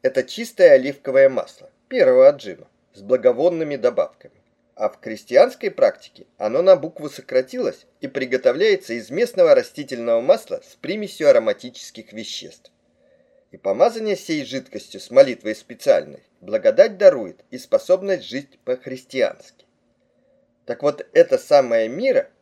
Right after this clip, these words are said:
сочится уже многие века из тридцати двух черепов давно усопших угодников.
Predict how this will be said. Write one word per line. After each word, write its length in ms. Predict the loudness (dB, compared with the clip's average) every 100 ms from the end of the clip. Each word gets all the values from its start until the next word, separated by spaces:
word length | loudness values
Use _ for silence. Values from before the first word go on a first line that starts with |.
| _
сочится 560 | _ -4 -4 -6 -8 -6
уже 180 | -4 -4
многие 460 | -2 -4 -4 -6
века 340 | -10 -8 2 2
из 300 | 2 -8 -18
тридцати 520 | -14 -16 -16 -18 -16
двух 360 | -16 -10 -10 -10
черепов 500 | -16 -14 -10 -8 -8 _ -4
давно 340 | -4 -2 -6
усопших 560 | -8 -10 -10 -10 -16 -14
угодников. 640 | -12 -10 -12 _ _